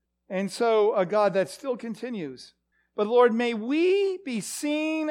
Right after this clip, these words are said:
as the people who show dignity and humanity and hospitality to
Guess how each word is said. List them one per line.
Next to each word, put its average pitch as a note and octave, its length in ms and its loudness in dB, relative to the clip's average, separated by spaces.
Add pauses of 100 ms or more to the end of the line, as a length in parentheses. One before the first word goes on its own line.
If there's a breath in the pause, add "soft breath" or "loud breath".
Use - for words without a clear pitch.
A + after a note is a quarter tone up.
as F3+ 220 -4
the E3 120 -8
people C#4 840 0 (420)
who G3 480 -2
show E3+ 380 -2
dignity C#4 960 -6 (420)
and F3+ 240 -4
humanity C4 1160 -2 (400)
and D#3+ 160 -4
hospitality A#3+ 1400 -4 (400)
to G3+ 100 -6